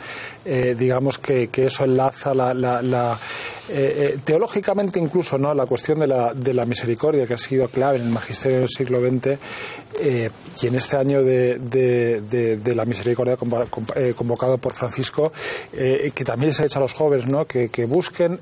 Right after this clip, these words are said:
lo esencial del Evangelio en las, en las bienaventuranzas, es decir, ir, ir, ir a lo básico, ir a lo básico. Es el mensaje además que les va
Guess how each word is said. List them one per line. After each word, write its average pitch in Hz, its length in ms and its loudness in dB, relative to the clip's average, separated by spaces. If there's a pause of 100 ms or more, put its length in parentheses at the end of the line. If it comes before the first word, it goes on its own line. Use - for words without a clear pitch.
(140)
lo 139 240 2
esencial 143 720 0 (160)
del 131 180 2
Evangelio 135 760 2 (480)
en 127 220 0
las, 110 540 -2 (100)
en 131 100 -4
las 127 140 -2
bienaventuranzas, 135 800 0
es - 60 -10
decir, 123 380 -4
ir, 143 300 0
ir, 156 220 0 (480)
ir 151 180 2
a - 20 2
lo 139 120 4
básico, 113 480 -4 (100)
ir 139 100 -4
a 143 60 2
lo 135 80 2
básico. 123 300 -2
Es 123 80 0
el 143 80 0
mensaje 147 340 0
además 143 340 0 (460)
que 147 80 0
les 131 180 2
va 147 220 2